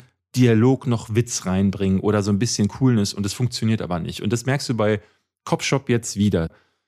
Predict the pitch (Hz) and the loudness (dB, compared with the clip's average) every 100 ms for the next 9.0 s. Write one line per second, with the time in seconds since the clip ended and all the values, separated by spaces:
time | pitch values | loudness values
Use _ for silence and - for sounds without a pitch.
0 | - 131 156 - 131 131 139 127 120 120 | -4 0 0 0 0 0 0 -4 -2 -4
1 | 110 117 160 127 117 117 123 117 - - | 0 0 2 0 0 -2 -4 -4 -2 0
2 | 135 151 139 123 - 117 - 101 127 185 | 0 0 0 -2 -2 -6 0 2 2 2
3 | 233 - 104 104 - 113 110 110 107 - | 0 -4 -4 -4 -2 0 2 0 0 -6
4 | - - 113 123 127 113 - 175 185 - | -8 -10 -2 0 2 0 2 0 0 -2
5 | 135 - 127 - 131 170 - - - 120 | -4 -2 -2 0 0 0 -2 -8 -4 -2
6 | 143 131 107 123 151 147 151 147 143 147 | 0 -2 -2 0 0 0 -2 0 -2 -2
7 | 147 - 87 120 127 101 - - - 110 | -2 -2 -2 0 0 0 -4 -6 -2 0
8 | 110 117 135 151 151 113 110 110 107 | 0 2 4 2 2 -2 -2 -2 -2